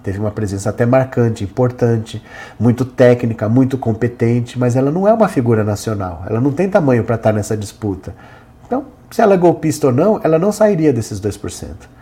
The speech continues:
Ela tá junto ali com o André Janones, com esses desconhecidos. Ela não tem, sabe, é, é loucura pensar que vai sair alguma coisa disso daí. Não vai sair nada não, né? Cadê? É,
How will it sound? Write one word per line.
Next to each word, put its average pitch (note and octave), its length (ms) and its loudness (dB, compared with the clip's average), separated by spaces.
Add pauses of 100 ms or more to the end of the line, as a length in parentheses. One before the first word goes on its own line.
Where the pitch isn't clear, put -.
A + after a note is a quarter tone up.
(300)
Ela A2 200 2
tá D#3 220 2
junto D#3+ 300 0
ali G3+ 160 0
com F#3 100 -2
o D3 60 4
André A#2+ 200 2
Janones, D3+ 640 4
com - 120 -8
esses D#3 420 -6
desconhecidos. E3+ 1120 -6 (360)
Ela C3 120 -8
não F#3 100 -6
tem, G3 240 0 (1700)
sabe, D3 500 2
é, C3 340 0
é C#3 40 2
loucura G3 460 4
pensar A#2+ 340 2
que A2+ 100 -4
vai A#2 120 2
sair A#2+ 180 2
alguma A2+ 340 2
coisa G#2 320 -2
disso - 180 -12
daí. F#2 260 -6
Não C#3+ 100 -8
vai D#3+ 180 -2
sair D#3+ 200 -8
nada C#3+ 260 -4
não, C3+ 240 -6
né? D3 120 -8 (640)
Cadê? B2+ 800 -6 (840)
É, G#2 720 0